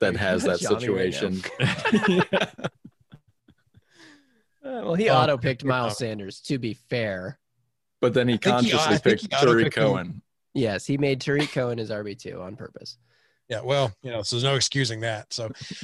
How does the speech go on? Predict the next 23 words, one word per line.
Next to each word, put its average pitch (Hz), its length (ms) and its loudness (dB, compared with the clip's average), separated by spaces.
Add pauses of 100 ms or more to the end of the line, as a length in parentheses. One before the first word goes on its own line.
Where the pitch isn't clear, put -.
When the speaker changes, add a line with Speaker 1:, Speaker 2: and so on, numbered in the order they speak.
(140)
Speaker 3:
but 185 240 2
that 170 140 2
does 196 180 4
bring 185 260 2
us, 156 260 0
all 143 160 2
this 170 200 2
advice 143 380 0
we're 147 60 0
giving, 131 220 0
that 120 80 -6
does 135 180 -2
bring 147 160 -2
us 127 120 -2
to - 80 -8
a - 20 -6
next 123 220 -6
topic 120 300 -6
about 113 420 -6 (120)
sit 113 200 -4
'em, 113 100 -6
start 156 260 2
'em. 147 140 -2